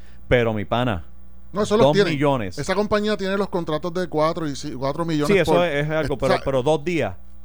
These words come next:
Speaker 1: dos días no hay forma de entenderlo ni de justificarlo.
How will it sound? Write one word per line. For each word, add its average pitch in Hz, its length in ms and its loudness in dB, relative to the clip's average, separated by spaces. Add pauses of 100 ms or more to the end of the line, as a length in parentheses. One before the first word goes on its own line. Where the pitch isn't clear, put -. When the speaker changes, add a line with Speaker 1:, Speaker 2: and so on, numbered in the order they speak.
Speaker 1:
dos 113 160 -4
días 127 240 -4
no 110 220 -4
hay 110 120 -4
forma 110 580 0
de 92 80 -2
entenderlo 101 560 0
ni 123 80 -2
de 104 140 2
justificarlo. 85 880 -4